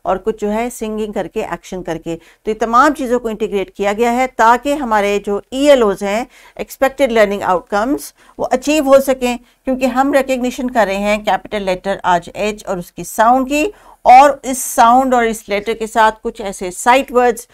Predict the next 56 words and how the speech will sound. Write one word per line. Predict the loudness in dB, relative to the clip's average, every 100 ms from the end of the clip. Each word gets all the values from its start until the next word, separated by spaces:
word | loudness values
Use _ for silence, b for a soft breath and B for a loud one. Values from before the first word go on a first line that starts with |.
| b b
जो | 2 4 4
कि | 0
इनके | -4 -2 -2 -2
वोकैबुलरी | -2 -2 0 0 -2 -2
का | -4
हिस्सा | -6 -6 -4 -4
होने | -4 -4 -4
चाहिए। | 0 0 0 -4 -6 b -6
और | -4
टीचर्स, | -4 0 -2
आपको | 0 0 0 -4
मालूम | -4 -2 -2
है | -4 -6
कि | -8
इस | -10 -6
लेसन | -8 -8
का | -10
तमाम | -8 -2 0 2
मटेरियल | 0 -4 -2 -2 0
आपको | -2 -2
नीचे | -12 -10
डिस्क्रिप्शन | -10 -10 -12 -12 -8
बॉक्स | -4 -6 -8
में | -8
मिल | -6 -2
जाएगा | 0 2 2 0 b b b
और | -10
फ्लैश | 0 2 2 2
कार्ड्स | 0 0 -2
की |
मदद | -6 -2 -4
से | -2 0 0
और, | 0 0 0 -2 b b 2
अ, | 4 4
मटेरियल | 2 -2 0 0
के | 0 0
जो | 2
आपने | 0 -2 -6
साइट | -2 -2 -2
वर्ड्स | -4 -4
के | -6
टैग्स | -2 0 0 -2 -6
बनाए | -2 -2
हुए | -4
हैं | -6
उसकी | -8 -8
मदद | -6 -6 -8
से | -6
आपने | -4 -4 -6
इस | -10 -8
लेसन | -8 -10
को | -10 -6
आगे | -6 -4 -6
कंटिन्यू | -6 -10 -10 -12 -10 -10
करना | -8 -6 -6
है। | -6 -8